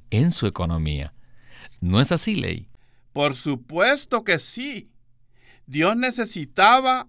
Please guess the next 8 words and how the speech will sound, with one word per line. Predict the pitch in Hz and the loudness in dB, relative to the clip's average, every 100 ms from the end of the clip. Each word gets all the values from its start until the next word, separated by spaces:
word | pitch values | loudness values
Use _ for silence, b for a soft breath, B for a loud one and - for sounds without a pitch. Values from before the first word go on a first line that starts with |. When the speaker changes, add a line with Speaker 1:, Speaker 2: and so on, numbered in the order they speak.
| - | -6
Speaker 2:
la | 147 135 | 2 4
oración | 123 123 113 190 208 220 | 4 2 -4 -4 -4 -2
de | 202 | -2
Pedro | - 202 254 247 240 233 - | 0 0 0 0 -2 -4 -6
y | 147 131 | 0 2
la | 123 | 2
de | 120 | 2
Cornelio. | 131 123 117 131 120 107 - | -4 -8 -2 0 -2 -4 -14